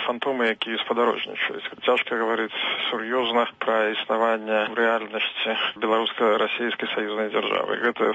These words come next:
так бы мовіць, структура больш нагадвае нейкі фантом. Беларуска-расійская інтэграцыя, яна нават атрымала нейкі моцны штуршок на пачатку гэтага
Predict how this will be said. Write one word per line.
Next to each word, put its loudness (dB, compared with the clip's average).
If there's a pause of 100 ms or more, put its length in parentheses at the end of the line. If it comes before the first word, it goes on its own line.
(140)
так -4
бы -4
мовіць, 0
структура -2
больш -4
нагадвае 2
нейкі 2
фантом. -2
Беларуска-расійская 2
інтэграцыя, 2
яна -2
нават 2
атрымала 0
нейкі -2
моцны 0
штуршок 0 (240)
на -2
пачатку -2
гэтага 4